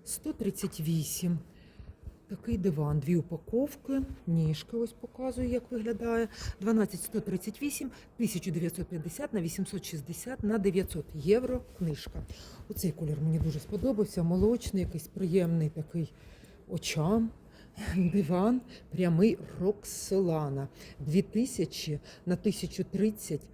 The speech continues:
на тисячу міліметрів. Єврокнижка, зігзаг, ніша, бежевий.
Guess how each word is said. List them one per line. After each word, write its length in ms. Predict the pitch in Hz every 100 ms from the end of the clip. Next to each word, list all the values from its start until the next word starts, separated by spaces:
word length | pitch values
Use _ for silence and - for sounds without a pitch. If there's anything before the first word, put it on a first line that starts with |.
| -
на 120 | 165
тисячу 460 | 170 185 160 156 -
міліметрів. 640 | 156 151 156 202 233 180 160
Єврокнижка, 1040 | 123 185 147 147 - 165 202 226 - 226
зігзаг, 720 | 175 135 165 131 165 214 254 - - - - - - - - - - - - -
ніша, 760 | 185 185 180 170 - - 277 370 - - - - - - - - - - -
бежевий. 760 | 170 185 170 147 156 147 147 -